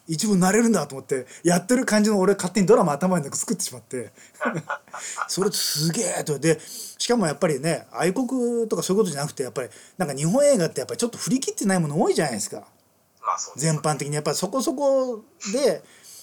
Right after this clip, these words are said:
Speaker 1: なんか演技もやっぱり頑張ってるのはわかるけど、やっぱり、「おー」っていうのはやっぱなかなかないじゃないですか、巡り合うものって。
Speaker 2: はいはいはい。
Speaker 1: で、廃炉はああいう、なんかあの、いわゆる、あ、ね、なんか昔で言うと、なんか、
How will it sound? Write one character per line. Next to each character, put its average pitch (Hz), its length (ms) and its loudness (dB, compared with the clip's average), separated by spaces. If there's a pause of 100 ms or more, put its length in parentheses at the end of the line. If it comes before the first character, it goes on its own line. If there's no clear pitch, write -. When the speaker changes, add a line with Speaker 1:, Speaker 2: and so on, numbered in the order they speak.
(160)
Speaker 1:
な 190 80 2
ん 156 40 2
か 151 60 2
演 214 160 4
技 175 80 2
も 139 160 -2
や 127 60 -4
っ - 40 -10
ぱ 127 60 -4
り 120 80 -6
頑 202 140 2
張 285 80 2
っ 294 40 -4
て - 80 -4
る 170 60 0
の 147 40 0
は 143 80 -2
わ 139 40 -4
か 151 60 2
る 135 80 0
け 131 60 -6
ど、 127 60 -4
や - 40 -8
っ - 40 -10
ぱ 123 80 -6
り、 117 220 -8 (220)
「お 240 340 2
ー」 196 60 -2
っ - 40 -12
て - 140 -4
い 147 40 2
う - 20 -6
の 127 100 -10
は 117 100 -10
や 107 40 -8
っ - 60 -12
ぱ 104 120 -6
な 120 140 -8
か 226 100 2
な 226 80 2
か 214 80 2
な 208 160 6
い 240 60 6
じ 156 80 0
ゃ - 20 -6
な 104 40 -6
い - 20 -6
で - 40 -4
す - 80 -6
か、 117 60 -10
巡 117 240 -6
り 139 80 4
合 123 60 0
う - 40 -6
も 110 80 -10
の 110 60 -2
っ 92 60 -2
て。 - 60 -12
Speaker 2:
は - 40 -14
い - 40 -4
は 90 40 -2
い - 100 -16
は - 60 -16 (280)
い。 - 40 -20
Speaker 1:
で、 143 80 0
廃 214 300 4
炉 302 180 2
は 262 200 4
あ 220 60 4
あ 226 60 6
い 226 120 4
う、 226 120 2
な 202 120 6
ん 185 60 4
か 120 160 -4
あ 110 60 -8
の、 107 300 -10
い 147 80 -4
わ 240 160 8
ゆ 311 60 6
る、 131 360 4
あ、 165 160 2 (680)
ね、 175 300 2 (380)
な 151 100 -4
ん - 20 -6
か 135 60 -2
昔 151 320 2
で 160 120 2
言 170 100 6
う 165 40 2
と、 143 120 0
な 131 80 -6
ん - 20 -6
か、 104 140 -8